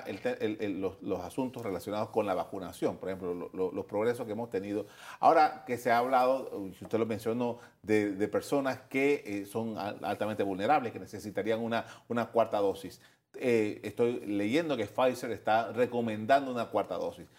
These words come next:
¿Cómo van esos estudios? ¿Cómo van esas evaluaciones sobre una posible cuarta dosis para, para, no solamente para los vulnerables, sino para que todo el resto de la población?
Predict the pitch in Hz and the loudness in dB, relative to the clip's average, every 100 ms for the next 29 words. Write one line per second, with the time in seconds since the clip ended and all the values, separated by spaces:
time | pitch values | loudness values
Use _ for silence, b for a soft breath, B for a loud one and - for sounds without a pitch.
0 | b - 202 165 143 139 123 120 104 113 | b -2 0 2 2 0 -2 -4 -2 -4
1 | 113 117 107 107 117 98 110 98 b b | -4 -4 -2 -4 -6 -6 -6 -6 b b
2 | - 107 98 95 - 110 110 113 95 101 | -2 2 2 0 0 -2 0 -2 0 0
3 | 107 104 - - 113 101 104 98 98 92 | 0 -4 -6 -6 -4 -2 -2 0 0 0
4 | 104 101 - b b - 98 87 92 90 | -4 -8 -12 b b 2 2 2 -4 -6
5 | - _ _ - 107 120 147 135 135 120 | -6 _ _ -10 -2 2 4 2 2 -2
6 | 95 95 123 190 190 107 104 92 98 90 | -2 -4 0 0 -2 -8 -4 -4 -6 -6
7 | 110 107 95 101 - 98 90 82 101 101 | 0 0 0 -4 -4 -4 -2 -4 -4 -6
8 | 110 208 | -6 -12